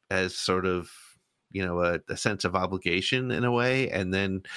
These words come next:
so maybe that's why Bo-Katan shows up. Maybe there's some sort of, uh, ah, it'd be s-, great for her to kind of face her and talk to her about it. Like, "Hey, you, you lost this dark <laughs> saber that I gave to you." Um,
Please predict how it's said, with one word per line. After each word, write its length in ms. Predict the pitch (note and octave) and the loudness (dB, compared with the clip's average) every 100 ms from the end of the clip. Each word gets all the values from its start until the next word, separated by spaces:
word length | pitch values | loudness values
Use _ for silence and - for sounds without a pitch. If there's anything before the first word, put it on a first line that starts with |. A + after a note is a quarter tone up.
| - - | -12 2
so 180 | C3+ B2 | 6 8
maybe 280 | B2+ F3 | 8 6
that's 240 | G3 F#3+ - | 6 4 6
why 140 | A#2+ | 4
Bo-Katan 600 | G2+ F#2+ F#2+ E2 G2 E2+ | 6 4 4 0 0 0
shows 280 | E2+ E2 E2+ | 2 0 2
up. 160 | E2 D#2 | 2 2
Maybe 200 | G2 D3 | 0 2
there's 220 | E3+ D3+ | 0 2
some 260 | - B2+ A#2+ | 4 4 2
sort 260 | - A2+ | 4 4
of, 280 | A2 G2 F#2 | 6 4 2
uh, 400 | G2 F#2 F2 E2+ - _ _ _ _ _ _ _ | 4 4 4 2 -2 _ _ _ _ _ _ _
ah, 280 | - - - - | 0 2 0 -4
it'd 140 | F#2+ | -6
be 60 | F#2+ | -4
s-, 220 | - - | -6 -4
great 240 | - G#2 - | 0 0 0
for 120 | F#2 | 0
her 100 | F#2+ | 2
to 80 | F2+ | 0
kind 240 | - F#2 | 0 0
of 160 | F2 E2 _ - | 0 -4 _ -8
face 360 | - F#2 F#2+ | 0 2 2
her 120 | F#2+ E2 | 2 0
and 140 | E2 | 0
talk 220 | F#2 G2+ | 0 0
to 100 | - | 2
her 60 | F2 | 2
about 200 | D#2+ D#2+ | 2 0
it. 60 | D#2 | -2
Like, 160 | E2 | -2
"Hey, 140 | G2+ A2 | 2 2
you, 260 | F2+ A2 - | 2 0 0
you 220 | G2+ C3 | 2 2
lost 380 | G#2+ G2+ A#2 - | 4 4 4 2
this 300 | G2 G2 - - - | 0 0 -2 -10 -4
dark 180 | G2 A2+ | 0 2
<laughs> 0 | |
saber 300 | - - G2 | 4 4 4
that 120 | F2+ | 2
I 40 | |
gave 320 | F2+ E2+ G2+ G#2 | 4 2 2 4
to 100 | F#2 | 2
you." 180 | F2 - - - - - | 2 -2 -10 -14 -6 2
Um, 520 | G2+ G2 F#2 D#2+ | 4 4 2 -4